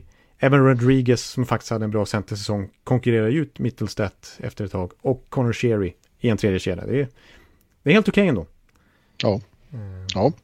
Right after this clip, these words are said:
Speaker 2: Och så har de fått in, eh, eh, Colin Miller från, från Vegas är en bra, eh, som ger mer backdjup också.
Speaker 1: Ja, precis. Det, jag, precis så. Brandon Montour kom ju sent förra säsongen och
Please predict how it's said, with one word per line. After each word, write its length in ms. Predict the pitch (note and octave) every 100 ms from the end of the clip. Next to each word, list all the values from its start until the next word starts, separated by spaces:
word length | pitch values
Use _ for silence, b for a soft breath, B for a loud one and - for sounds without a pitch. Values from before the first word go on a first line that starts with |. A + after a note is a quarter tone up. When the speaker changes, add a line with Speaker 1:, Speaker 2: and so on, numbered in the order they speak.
| _ B B B B B B
Speaker 2:
Och 80 | -
så 100 | -
har 40 | D#3
de 120 | D3+
fått 160 | C#3+
in, 240 | D3+ D3 C#3+
eh, 60 |
eh, 840 | C3+ C3 C3 B2+ B2 A#2 B2 A#2+ A#2 - _ _ _
Colin 260 | - D3 C3+
Miller 300 | C#3 D3+ C#3+
från, 360 | B2+ C3+ A#2+ A#2
från 360 | C3 A#2+ A#2
Vegas 380 | A#2+ C#3+ C#3 C3
är 40 | B2+
en 120 | A#2 A#2
bra, 340 | A#2 A#2+ G#2+ - _ _ -
eh, 800 | A2+ G#2 G#2 G#2 B2+ A2 A#2 G2
som 240 | - A#2+ A#2
ger 260 | A#2+ A2+
mer 360 | G#2 A2+ B2 A2
backdjup 1080 | G#2 G2+ C#3 - - - _ D#3 F#3+ C#3 G#2+
också. 320 | - G2+ F#2 - _ -
Speaker 1:
Ja, 220 | C#3+ E3+
precis. 520 | E3+ D#3 A2+ - - B D3 C#3+
Det, 120 | C3
jag, 260 | C#3+ D3 A#2+
precis 500 | - C#3 A#2 D3+ C#3
så. 160 | - A#2
Brandon 380 | G#2+ C3 B2 B2+
Montour 400 | B2 A#2+ C3 B2
kom 200 | - A#2
ju 40 |
sent 280 | - A#2+ G#2+
förra 260 | A#2+ A2
säsongen 440 | A2 G#2+ A#2 G#2+ G#2+
och 220 | G#2+ -